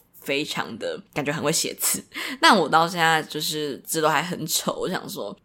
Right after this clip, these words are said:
就是妈妈你买了这么贵的削铅笔机真的是没有用，不会写字就是不会写，所以用自动铅笔不是很好吗？你就拿一盒笔芯随时可以换耶。所以我就到此都对那个老师怀有一点恨意。结果大概花了两分钟来讲这个跟珍珠美人大概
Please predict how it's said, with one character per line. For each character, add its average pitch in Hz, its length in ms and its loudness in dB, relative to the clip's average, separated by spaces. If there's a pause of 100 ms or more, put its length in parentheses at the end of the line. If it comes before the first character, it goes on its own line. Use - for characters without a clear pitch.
就 151 100 -4
是 143 240 -6
妈 123 140 -4
妈 117 160 0
你 135 200 -6
买 127 280 0
了 113 60 -4
这 139 100 -4
么 139 100 -6
贵 127 160 -2
的 - 60 -6
削 - 40 -10
铅 131 140 -4
笔 107 80 -10
机 - 140 -10
真 120 120 -6
的 80 80 -6
是 - 200 -6
没 - 140 -12
有 - 120 -12
用， 107 260 -6
不 - 80 -12
会 196 140 6
写 - 160 0
字 - 180 -6
就 - 60 -6
是 135 80 -8
不 - 140 -14
会 104 120 -4
写， - 240 -6 (280)
所 349 120 0
以 - 0 -
用 339 80 0
自 330 60 -2
动 302 80 2
铅 294 100 0
笔 208 60 2
不 - 100 -8
是 208 60 -4
很 190 220 -2
好 208 180 2
吗？ 214 160 -4
你 240 60 -8
就 190 100 -2
拿 202 180 0
一 175 60 0
盒 165 80 0
笔 - 220 -10
芯 156 120 -6
随 160 140 -4
时 131 60 -6
可 139 80 -4
以 127 60 -2
换 117 360 -4
耶。 - 100 -20 (140)
所 - 160 -4
以 135 40 -2
我 120 100 -4
就 135 160 -6
到 123 320 4
此 - 280 -2
都 127 200 -4
对 127 160 -6
那 131 80 -8
个 127 80 -8
老 - 100 -2
师 - 200 -2
怀 82 180 -6
有 64 80 -6
一 - 20 -10
点 - 140 -14
恨 - 280 -10 (140)
意。 117 100 -20 (160)
结 170 120 -4
果 156 100 2
大 143 140 6
概 143 100 10
花 131 180 6
了 131 80 4
两 101 160 -2
分 135 120 -6
钟 123 100 -8
来 143 80 -4
讲 - 120 -6
这 185 120 0
个 175 160 6 (340)
跟 294 160 2
珍 294 80 0
珠 302 80 4
美 180 80 4
人 151 120 4
大 170 80 2
概 - 60 0